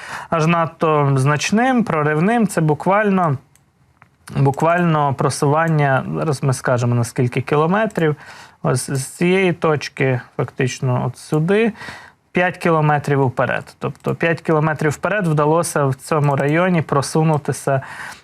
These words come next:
е, на схід, е, до дороги, яка веде безпосередньо на Сватове з Куп'янська, е, нашим, е,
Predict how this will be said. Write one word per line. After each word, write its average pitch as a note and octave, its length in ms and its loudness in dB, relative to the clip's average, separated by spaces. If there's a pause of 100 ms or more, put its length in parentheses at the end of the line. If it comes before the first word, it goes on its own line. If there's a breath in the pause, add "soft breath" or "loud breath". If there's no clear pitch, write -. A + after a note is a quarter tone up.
(120)
е, C3+ 180 2
на D#3+ 260 2
схід, F3+ 600 0
е, D#3 200 4
до E3+ 440 2
дороги, D#3 560 2
яка C#3 280 0
веде C#3 340 2
безпосередньо C3+ 720 0
на C3 280 2
Сватове B2+ 640 0
з A#2+ 120 -6
Куп'янська, F3 800 0 (400 loud breath)
е, C3+ 280 2
нашим, D3 800 2
е, C#3 240 0